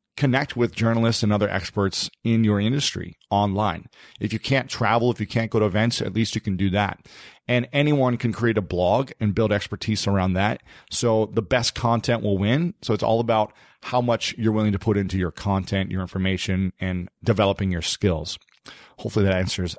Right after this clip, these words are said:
that question as a starting point. George Thompson asks, "How does one start out while still having a full-time job and doesn't have any ideas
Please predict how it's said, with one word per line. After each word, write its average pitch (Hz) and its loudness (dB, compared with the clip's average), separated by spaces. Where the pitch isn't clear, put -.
that 92 -4
question 92 -2
as 82 -6
a - -8
starting 92 -2
point. 87 -12
George 139 0
Thompson 131 2
asks, 101 0
"How 151 0
does 147 0
one 131 2
start 127 0
out 120 2
while 107 2
still 151 0
having 127 2
a 101 2
full-time 110 0
job 85 2
and 104 -2
doesn't 113 0
have 110 2
any 117 0
ideas 90 -2